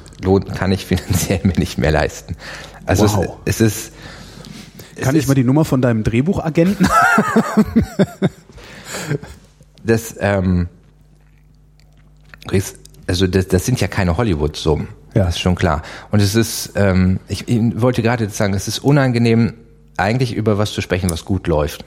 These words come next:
Speaker 1: Ich habe mal gelesen, dass in Social Media Leute gehasst werden,
Speaker 2: Denen
Speaker 1: die
Speaker 2: es gut geht.
Speaker 1: denen es
Speaker 2: Ja.
Speaker 1: gut geht. Und
Speaker 2: Mhm.
Speaker 1: eigentlich, ähm, es ist übrigens, es ist, äh, nochmal, um,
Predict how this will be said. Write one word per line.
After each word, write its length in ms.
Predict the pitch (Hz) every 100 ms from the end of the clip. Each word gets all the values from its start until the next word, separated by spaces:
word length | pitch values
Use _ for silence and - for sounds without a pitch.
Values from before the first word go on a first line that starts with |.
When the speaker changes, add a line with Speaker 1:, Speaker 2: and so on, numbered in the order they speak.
| -
Speaker 1:
Ich 120 | 101
habe 100 | 117
mal 140 | 113
gelesen, 360 | 98 87 135 123
dass 140 | 101
in 80 | -
Social 320 | 95 107 -
Media 360 | 104 123 123 117 - - -
Leute 260 | 113 123
gehasst 360 | 92 98 120 -
werden, 320 | 104 101 98 - - -
Speaker 2:
Denen 140 | 120 107
Speaker 1:
die 60 |
Speaker 2:
es 80 | 107
gut 200 | 117 107
geht. 140 | 107
Speaker 1:
denen 220 | 107 104 95
es 80 |
Speaker 2:
Ja. 120 | 107 95 - -
Speaker 1:
gut 200 | - 110
geht. 240 | - 95 -
Und 160 | 95
Speaker 2:
Mhm. 80 | 110
Speaker 1:
eigentlich, 540 | 101 110 - 104 - -
ähm, 320 | 98 90 90 - - _ - - - - - - - - -
es 140 | 117 -
ist 180 | 151
übrigens, 360 | - 151 151 143
es 160 | - 110
ist, 360 | 139 - - 98
äh, 580 | 110 85 65 60 62 82
nochmal, 260 | 123 135
um, 180 | 104 95